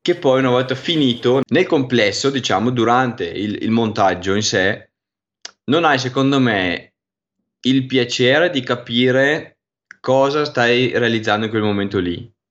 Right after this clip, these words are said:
Cioè, di solito monti il set e ti diverti perché, per capire, quan-, nel capire, esatto, come Lego abbia, sia riuscita a realizzare alcuni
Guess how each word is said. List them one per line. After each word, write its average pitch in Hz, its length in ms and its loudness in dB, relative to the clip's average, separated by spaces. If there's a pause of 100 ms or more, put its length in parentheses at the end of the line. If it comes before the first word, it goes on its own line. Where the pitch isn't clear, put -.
(160)
Cioè, 120 120 2
di 131 80 0
solito 127 880 0
monti 117 340 -2
il 131 80 2
set 107 440 0
e 117 240 2
ti 107 140 -4
diverti 107 520 -2
perché, 110 500 -2
per 104 200 -2
capire, 110 680 -2
quan-, 110 320 -2 (720)
nel 107 260 -2
capire, 101 600 -2
esatto, 123 460 -6 (800)
come 139 300 2
Lego 117 360 4
abbia, 110 340 0
sia - 200 -2
riuscita 117 340 -2
a 110 40 2
realizzare 104 520 2
alcuni 92 680 -2